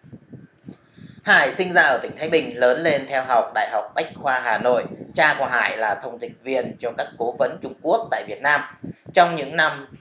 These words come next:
một nghìn chín trăm năm mươi, Hải gia nhập Đảng Cộng sản Việt Nam năm ba mươi mốt tuổi, khá trễ so với các đảng viên cùng thời.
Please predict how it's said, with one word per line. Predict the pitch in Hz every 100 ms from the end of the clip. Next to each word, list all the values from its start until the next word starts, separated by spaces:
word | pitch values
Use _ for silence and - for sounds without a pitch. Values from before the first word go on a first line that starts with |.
| -
một | 123
nghìn | 127 123 117
chín | 123
trăm | 151
năm | 139 135
mươi, | 143 143 120 -
Hải | 131 113 - -
gia | 120
nhập | 120 117 -
Đảng | 104
Cộng | 101
sản | 113 104
Việt | 104 117
Nam | 135 123 113 -
năm | 120 127 113
ba | 120
mươi | 117
mốt | 131 165 -
tuổi, | 120 101 - _ -
khá | 135 147
trễ | - 170 120
so | 113 156 123 113
với | 113 110
các | 151 -
đảng | 107 -
viên | 120 117
cùng | 113 117
thời. | 135